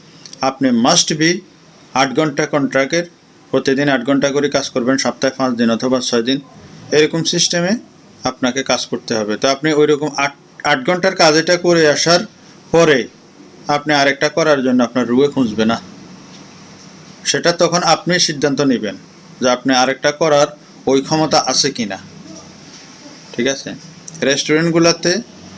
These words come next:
আপনার সকাল থেকে একটানা আট ঘন্টা আপনাকে কাজে রাখবে না। তারা কথার কথা যদি সকালে আটটা বাজে আপনি যান, তাহলে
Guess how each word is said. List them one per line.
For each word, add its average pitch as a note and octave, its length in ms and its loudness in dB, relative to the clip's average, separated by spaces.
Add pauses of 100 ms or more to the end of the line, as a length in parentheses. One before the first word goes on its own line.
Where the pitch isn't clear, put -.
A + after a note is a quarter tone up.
আপনার C3+ 340 -2
সকাল D3 400 -2
থেকে C#3+ 400 -2
একটানা D3+ 580 2 (340)
আট B2+ 200 0
ঘন্টা D3+ 260 2
আপনাকে C#3 320 -2
কাজে C3 260 0
রাখবে A2 340 -2
না। F#2+ 80 -12 (800)
তারা C#3+ 340 2 (480)
কথার C#3+ 280 -2
কথা D3 220 0
যদি C3 240 0
সকালে C#3 420 2
আটটা C#3+ 300 2
বাজে B2+ 220 0
আপনি B2 320 0 (420)
যান, B2+ 340 0 (460)
তাহলে C#3 420 -2